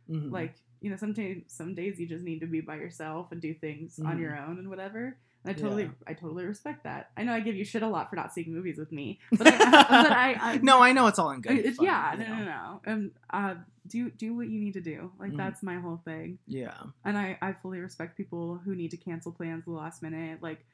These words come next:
Speaker 1: Mm-hmm.
Speaker 2: I don't. Like,
Speaker 1: Yeah.
Speaker 2: my mom was like, "You have flaky friends." And I was like, "No, my friends have mental illness, <laughs> like,
Speaker 1: <laughs> Yeah.
Speaker 2: just like me." So,
Speaker 1: Yeah.
Speaker 2: or, like, you know, they have a life outside of me and what,
Speaker 1: Yeah.
Speaker 2: and what,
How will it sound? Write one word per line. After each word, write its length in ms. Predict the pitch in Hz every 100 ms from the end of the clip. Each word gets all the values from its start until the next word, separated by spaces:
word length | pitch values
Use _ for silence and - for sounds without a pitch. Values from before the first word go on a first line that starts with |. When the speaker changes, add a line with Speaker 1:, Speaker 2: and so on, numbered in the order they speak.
| -
Speaker 1:
Mm-hmm. 260 | 160 151 175
Speaker 2:
I 100 | 180
don't. 500 | 175 175 165 160 - _ _ _ _ -
Like, 200 | - -
Speaker 1:
Yeah. 120 | - - _
Speaker 2:
my 140 | 208 269
mom 260 | 220 180
was 120 | 175 170
like, 220 | 156 - _ _ -
"You 160 | 330 403
have 120 | 359
flaky 300 | 240 254 277
friends." 360 | 226 277 214 185
And 80 |
I 40 | 175
was 60 | 196
like, 120 | 202
"No, 140 | 262
my 160 | 214 233
friends 240 | - 240
have 140 | 285 226
mental 280 | 226 240 -
illness, 500 | 240 175 160 233 277
<laughs> 0 |
like, 340 | 277 277 -
Speaker 1:
<laughs> 340 | 262 247 208
Yeah. 80 | 214
Speaker 2:
just 280 | 220 254 -
like 240 | 262 214
me." 480 | 208 269 214 165 180 - - 175
So, 40 |
Speaker 1:
Yeah. 280 | 180 202 190
Speaker 2:
or, 160 | 214 214
like, 320 | 214 196 196
you 100 | 202
know, 240 | 208 180 180
they 120 | 165
have 240 | 190 196 170
a 180 | -
life 400 | 190 180 220 175
outside 460 | - 147 - 160 165
of 120 | 160 - -
me 520 | 190 180 151 127 131
and 180 | 131 160
what, 180 | 151 147
Speaker 1:
Yeah. 140 | 156
Speaker 2:
and 120 | 170
what, 140 | 170